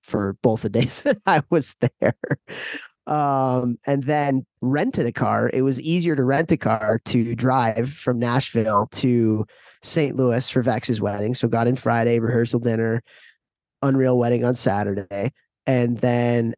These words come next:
on Sunday morning, and Sunday, I had a family wedding on my wife's side in Vermont. So I actually get a notification. I didn't have my phone on me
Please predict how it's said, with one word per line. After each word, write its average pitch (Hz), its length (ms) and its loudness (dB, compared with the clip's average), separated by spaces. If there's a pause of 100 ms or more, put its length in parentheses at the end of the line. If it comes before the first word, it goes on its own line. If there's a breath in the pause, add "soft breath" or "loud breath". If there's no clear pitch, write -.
on 123 200 0
Sunday 151 640 0
morning, 127 320 2
and 113 100 -4
Sunday, 139 560 0
I 120 120 2
had 123 200 2
a 117 60 0
family 131 380 2
wedding 120 480 0
on 135 140 0
my 113 100 0
wife's 135 360 0
side 107 360 0
in 120 200 -2
Vermont. 110 800 -4 (600 soft breath)
So 131 520 0
I 156 140 2
actually 185 280 0
get 139 160 2
a 127 60 2
notification. 139 640 0
I 113 40 0
didn't 175 240 0
have 175 120 0
my 147 140 2
phone 139 260 2
on 120 140 0
me 113 100 -2